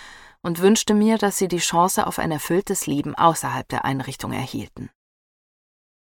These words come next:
Der therapeutische Prozess mit einigen der Männer, die geringere Psychopathiewerte hatten, war emotional bewegend.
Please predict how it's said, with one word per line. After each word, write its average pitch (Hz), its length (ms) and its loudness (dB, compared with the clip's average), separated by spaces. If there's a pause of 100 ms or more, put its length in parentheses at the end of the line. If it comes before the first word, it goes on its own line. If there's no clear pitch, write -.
(340)
Der 208 100 4
therapeutische 220 800 4
Prozess - 640 0
mit 170 240 -6
einigen 202 420 6
der 139 120 -2
Männer, 160 340 2
die 147 160 -8
geringere 147 560 2
Psychopathiewerte 151 1160 0
hatten, 160 440 -2
war 151 140 -4
emotional 165 720 2
bewegend. 170 560 -4